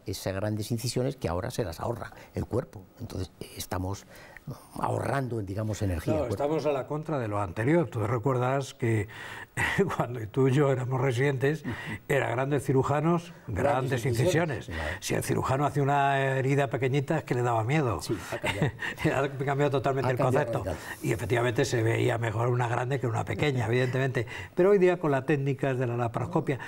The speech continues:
Speaker 2: incluso, incluso esos robots que hay
Speaker 1: Se ve
Speaker 2: ahora
Speaker 1: mejor.
Speaker 2: que, que operan, efectivamente, porque hay quien tiene problemas en la vista, casi los aclara mejor
Speaker 1: <laughs>
Speaker 2: casi
Speaker 1: Sí, sí, sí.
Speaker 2: con la pantalla, ¿eh? Porque la
Speaker 1: Pantallas
Speaker 2: visi-,
Speaker 1: de alta definición.
Speaker 2: la alta definición y todo esto nos permite ahora mismo estar prácticamente,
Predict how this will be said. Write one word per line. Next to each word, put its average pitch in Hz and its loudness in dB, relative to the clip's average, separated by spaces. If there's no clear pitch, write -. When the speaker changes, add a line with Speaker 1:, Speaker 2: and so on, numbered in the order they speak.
Speaker 2:
incluso, 151 4
incluso 117 2
esos 139 2
robots 123 0
que - -2
hay 123 4
Speaker 1:
Se 127 4
ve 120 4
Speaker 2:
ahora 127 4
Speaker 1:
mejor. 113 -8
Speaker 2:
que, 120 -6
que 135 0
operan, 143 2
efectivamente, 143 4
porque 123 0
hay 120 2
quien 131 2
tiene 135 2
problemas 131 2
en 131 2
la 135 4
vista, 147 2
casi 117 0
los 113 0
aclara 127 0
mejor 123 0
Speaker 1:
<laughs> - -
Speaker 2:
casi 131 2
Speaker 1:
Sí, - -6
sí, 110 -4
sí. 117 -10
Speaker 2:
con 127 0
la 120 0
pantalla, 117 0
¿eh? 147 0
Porque 113 -2
la 123 2
Speaker 1:
Pantallas 127 2
Speaker 2:
visi-, 120 0
Speaker 1:
de 127 4
alta 139 2
definición. 120 0
Speaker 2:
la 113 2
alta 123 0
definición 131 2
y 127 4
todo 123 2
esto 131 -2
nos 127 -2
permite 123 -2
ahora 127 4
mismo 127 0
estar 123 -2
prácticamente, 127 -2